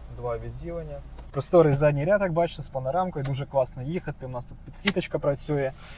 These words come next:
є у нас ось ніші для власних речей. Тут є у нас ізофікси, маємо ось такий подлокотничок з підстаканничками, такий габаритненький доволі. Ще у нас регулюється вперед-назад задній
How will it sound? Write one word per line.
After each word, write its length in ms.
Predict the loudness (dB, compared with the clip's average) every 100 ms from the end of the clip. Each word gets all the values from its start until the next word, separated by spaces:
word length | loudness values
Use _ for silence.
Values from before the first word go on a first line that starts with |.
| -8
є 140 | 0 0
у 20 |
нас 220 | 0 -8
ось 160 | -10 -4
ніші 300 | -4 -4 -2
для 140 | 2
власних 380 | 4 2 0 -8
речей. 500 | -8 -2 2 2 2 -6
Тут 120 | -6
є 140 | 0 0
у 40 |
нас 200 | -2 -6
ізофікси, 720 | -4 -4 -4 -4 -4 -6 -12 -12 -12
маємо 320 | -6 -6 -6 -8 -12 -16 -12 -12
ось 100 | -8
такий 240 | -8 -6
подлокотничок 840 | -2 2 2 6 4 4 -4 -6 -6 -14 -12 -12 -12 -16 -16 -16 -16 -12
з 360 | -10 -2 0 0
підстаканничками, 840 | -6 -8 -4 -4 -4 -6 -4 -4
такий 260 | -6 -10 -10 -6 -2
габаритненький 720 | 0 0 0 -2 -2 -2 -2
доволі. 360 | -2 0 0 -2
Ще 180 | -4 -2
у 20 |
нас 180 | 0 0
регулюється 760 | 0 0 2 2 0 -2 -8 -8 -14 -16 -16 -12
вперед-назад 560 | -2 2 2 0 -2 0
задній 340 | 0 0 -4